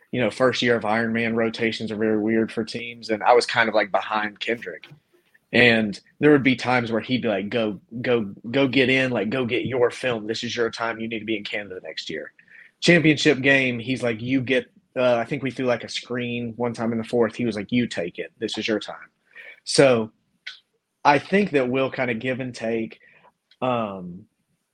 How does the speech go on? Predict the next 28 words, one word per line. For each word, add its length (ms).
but 520
I, 100
it, 360
maybe 340
there'll 200
be 140
some 180
times 280
for 120
us 100
to 80
both, 300
both 260
be 120
back 400
there 200
and 100
just 120
kinda 160
split 520
the 80
net 380
and 120
see 320
which 280
way 200
it 60
goes. 520